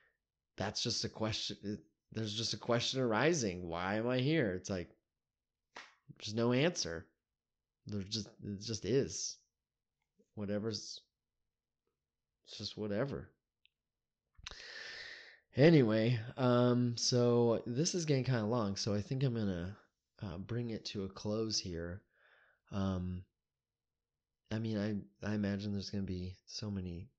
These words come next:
conversations that I have with myself here. And, um, I tapped into something really cool, and I had some really cool,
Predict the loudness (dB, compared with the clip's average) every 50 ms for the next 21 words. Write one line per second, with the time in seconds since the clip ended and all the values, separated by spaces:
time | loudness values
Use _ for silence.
0 | _ _ _ _ _ -14 -8 -6 -4 -4 -4 -4 -4 -4 -4 -4 -6 -6 -8 -8
1 | -8 -8 -10 -10 -8 -8 -8 -6 -6 -6 -6 -6 -8 -10 -12 -10 -10 -10 -8 -8
2 | -8 -8 -8 -10 -10 -8 -8 -6 -6 -8 -8 -10 _ _ _ _ _ _ _ _
3 | _ _ _ _ -8 -6 -4 -4 -4 -4 -4 -4 -4 -4 -6 -6 -8 -10 -12 _
4 | _ _ _ _ _ _ _ _ _ _ _ _ _ _ _ _ _ _ _ -8
5 | -6 -4 0 0 0 0 0 -2 -2 -2 -2 -2 -2 -4 -2 -2 -2 -2 0 0
6 | 2 2 2 2 2 0 -2 -2 -2 -2 -2 -2 -4 -4 -4 -2 -2 -2 -2 -4
7 | -4 -4 -2 0 0 0 -2 -4 -6 -10 -14 -6 -2 0 2 2 2 2 2 0
8 | -2 -4 -8